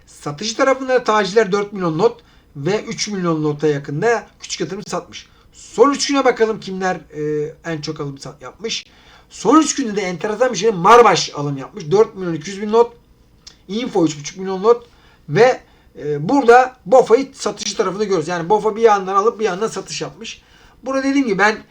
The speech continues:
katılım evde hala da, e, görüşlerim hala da aynı arkadaşlar. Çünkü faiz düştüğü sürece katılım ev yönün yukarı gidecek. Ben, e, Şubat ayında belki böyle aşağı yukarı çalkalayabilir ama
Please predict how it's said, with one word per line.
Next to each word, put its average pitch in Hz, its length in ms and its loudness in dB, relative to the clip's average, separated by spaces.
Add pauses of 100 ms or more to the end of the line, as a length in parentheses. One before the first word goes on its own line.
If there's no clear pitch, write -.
(160)
katılım 220 340 -2
evde 220 220 4
hala 220 280 8
da, 185 240 2 (1600)
e, 135 60 -8
görüşlerim 202 640 2 (1000)
hala 196 280 0
da 202 120 0
aynı 196 340 0
arkadaşlar. 139 440 -8 (100)
Çünkü 202 480 -4 (300)
faiz 185 360 2
düştüğü 196 280 -6
sürece 185 500 0 (360)
katılım 196 380 -6
ev 131 140 -4 (180)
yönün 160 320 -4
yukarı 151 260 -2
gidecek. 415 400 -4 (440)
Ben, 220 300 2 (260)
e, 156 640 -2
Şubat 220 360 0
ayında 220 260 4
belki 220 300 2
böyle 208 180 -2
aşağı 185 340 -2
yukarı 196 240 -4
çalkalayabilir 208 500 -2
ama 226 280 -2